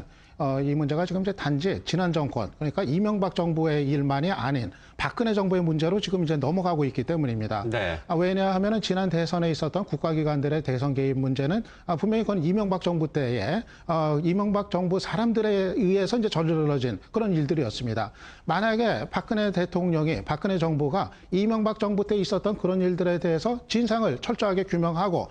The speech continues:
Speaker 2: 네.
Speaker 1: 책임자들을 처벌하는 데 동의를 하고 그리고 다시는 그런 일이 없도록 재발 방지를 위한 제도적인 개혁을 마련하는 데 적극적인 자세를 보였다라면은 이거는 그야말로 이명박 정부의 일로 매듭이 지어졌을 겁니다.
Speaker 2: 네.
Speaker 1: 그런데 박근혜 정부는 그렇게 그 길을 선택을 하질 않았습니다.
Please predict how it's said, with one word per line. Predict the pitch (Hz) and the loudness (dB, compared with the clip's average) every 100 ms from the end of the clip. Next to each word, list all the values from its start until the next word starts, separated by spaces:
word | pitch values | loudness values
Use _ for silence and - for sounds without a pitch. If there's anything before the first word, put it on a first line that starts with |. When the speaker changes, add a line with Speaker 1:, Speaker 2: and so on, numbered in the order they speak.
| - | -4
Speaker 2:
네. | 107 | -2
Speaker 1:
책임자들을 | 240 247 220 208 214 214 | 0 2 2 2 0 0
처벌하는 | - 226 202 180 185 170 | 0 0 0 0 0 0
데 | 233 | 0
동의를 | 208 208 196 175 | 0 0 0 2
하고 | 214 185 101 - - - | 0 0 -2 -6 -10 -2
그리고 | 202 208 240 262 - | 0 2 2 -2 -6
다시는 | - 165 233 254 | -4 -2 0 0
그런 | 240 214 208 | 2 2 2
일이 | 202 | 2
없도록 | 185 - 180 117 | 2 0 -2 0
재발 | 170 196 190 | 0 2 2
방지를 | 185 175 185 175 165 | 2 2 0 2 2
위한 | 190 233 | 2 0
제도적인 | 170 185 175 180 170 | 0 0 0 0 0
개혁을 | 165 160 156 233 - - | 0 2 2 0 -2 -6
마련하는 | - 180 208 190 233 208 196 | -2 0 0 0 0 0 2
데 | 247 254 | 0 0
적극적인 | 185 185 208 202 | -4 -2 0 0
자세를 | 160 156 185 | 0 0 0
보였다라면은 | 185 160 160 170 156 156 160 139 151 254 - - | 0 0 0 0 0 2 2 2 0 -2 -6 -2
이거는 | 220 247 233 | 0 2 2
그야말로 | 196 185 185 190 | 2 2 2 2
이명박 | 175 165 160 | 2 2 0
정부의 | 175 160 151 151 170 | 0 0 2 0 2
일로 | 151 147 214 214 | 2 2 0 0
매듭이 | 165 170 196 185 | 0 2 0 0
지어졌을 | 180 160 139 - | 0 0 0 -2
겁니다. | 143 233 214 139 110 | -2 0 2 2 0
Speaker 2:
네. | 113 110 101 92 | 0 0 0 0
Speaker 1:
그런데 | 247 220 147 | 2 2 0
박근혜 | 120 269 240 | -2 -2 0
정부는 | 220 208 220 - | 0 0 0 0
그렇게 | 180 175 196 | 0 0 -2
그 | - 185 | 0 0
길을 | 190 170 | 2 0
선택을 | 180 165 160 | 0 0 0
하질 | 156 165 | 0 0
않았습니다. | 156 110 107 127 117 123 | 0 -2 -2 -2 -2 -2